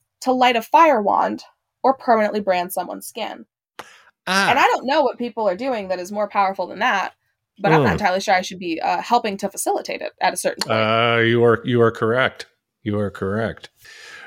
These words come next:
Speaker 2: Well, I'm sure there's lots of terms and conditions on the website. <laughs>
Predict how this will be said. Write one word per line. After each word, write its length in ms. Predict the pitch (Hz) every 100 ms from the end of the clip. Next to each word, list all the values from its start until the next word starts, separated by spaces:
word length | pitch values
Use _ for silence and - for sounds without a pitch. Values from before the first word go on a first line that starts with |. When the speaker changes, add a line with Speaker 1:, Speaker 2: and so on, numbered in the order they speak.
| -
Speaker 2:
Well, 360 | 120 127 120 - -
I'm 160 | 104
sure 240 | - 131 127
there's 180 | 110
lots 300 | 113 120 120
of 100 | 113
terms 300 | - 131 127
and 80 | 110
conditions 500 | 123 113 113 - 101
on 140 | 101 104
the 80 | 98
website. 540 | 95 - - 78 - _ -
<laughs> 680 | 214 - - - - -